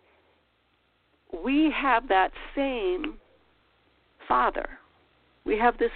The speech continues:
same Spirit. We have the same Son. We are co-inheritors with him. We are joint heirs.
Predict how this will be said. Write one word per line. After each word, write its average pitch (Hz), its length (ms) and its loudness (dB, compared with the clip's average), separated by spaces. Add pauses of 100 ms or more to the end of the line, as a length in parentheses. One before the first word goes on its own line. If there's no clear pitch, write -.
(120)
same 233 600 -2 (260)
Spirit. - 340 0 (1200)
We 233 300 0
have 202 300 6
the 196 100 2 (120)
same 165 440 -2 (180)
Son. - 280 2 (1200)
We 196 180 2
are 185 160 6 (280)
co-inheritors 196 1200 2 (320)
with 196 260 2
him. 139 460 -12 (680)
We 214 160 0
are 208 140 0 (180)
joint 262 460 0
heirs. 120 340 -4